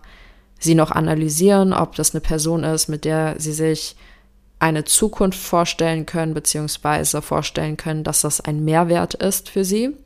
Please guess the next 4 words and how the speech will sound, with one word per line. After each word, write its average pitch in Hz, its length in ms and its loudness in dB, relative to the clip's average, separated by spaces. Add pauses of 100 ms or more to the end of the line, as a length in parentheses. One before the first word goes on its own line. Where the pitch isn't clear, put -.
(720)
mit 190 340 2
dieser 190 200 4
Person 185 760 2
eine 170 680 0